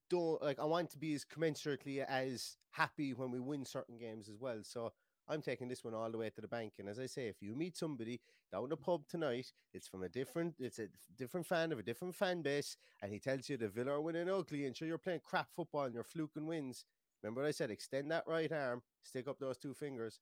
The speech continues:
and use the phrase that pays. Because, uh, let's not care about what anybody else thinks. Let's care about what Aston Villa are doing. We finally have a good manager in the club for, um, that, that looks like he can mold the player. How many times, Paddy, have we sat here,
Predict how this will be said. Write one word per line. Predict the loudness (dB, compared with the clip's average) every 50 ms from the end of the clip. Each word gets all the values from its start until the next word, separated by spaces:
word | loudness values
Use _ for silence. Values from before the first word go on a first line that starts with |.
| _
and | -10 -8 -6
use | -4 -4 -4 -4
the | -6 -6
phrase | -2 2 2 2 2 0
that | -2 -6 -4
pays. | -2 -2 0 0 0 -2 -6 -8 -16 _ -20 -20 _ _
Because, | -12 -10 -2 0 0 0 0 -2 -6 -6 -6
uh, | -4 -2 -4 -4 -6 _ _ _ -2
let's | -2 -2 -2 0
not | 0 0 0 0 -2
care | -2 0 0 0 0 -2 -6 _ -6
about | -2 -2 -2 -2
what | 0 -2
anybody | -2 -2 0 0 0 0 0 0
else | -2 -2 -4 -8
thinks. | -6 -6 -6 -6 -6 -12 -18 _ _ _ _
Let's | -4 -4 -2
care | 0 2 4 4
about | 4 4 2 2
what | 2 2 2
Aston | 2 0 -2 -8 -12 -8
Villa | -6 -4 -4 -4
are | -4 -4 -2
doing. | 0 0 2 2 0 -2 -4 -8 _ _ _ _ _ -14
We | -14
finally | -6 -2 0 0 0 0 0 -2
have | -2 -2
a | -4
good | -4 -6 -6 -2
manager | -2 -2 -2 -4 -6 -6 -4 -4
in | -4 -4 -6
the | -8
club | -8 -4 -2 -2 -2 -2 _ _ _ _ _ _
for, | -6 -2 0 2 4 4 4 2 2 0
um, | 0 0 0 0 0 -2 -6 -8 -10 _ _ _ _
that, | -2 -2 -2 -2 _
that | -2 0 2
looks | 0 0 0 0 -2
like | -2 -2
he | -2 -6
can | -4 -4 -4 -2
mold | 2 2 4 4 4 2
the | 0
player. | -2 -2 -4 -4 -4 -10 -12 -12 -4 4
How | 4 4 4
many | 4 2 2
times, | 2 2 2 2 4
Paddy, | 6 6 6 8 6
have | 4 4 4
we | 2 0
sat | 4 6 6 6 6
here, | 4 2 2 2 2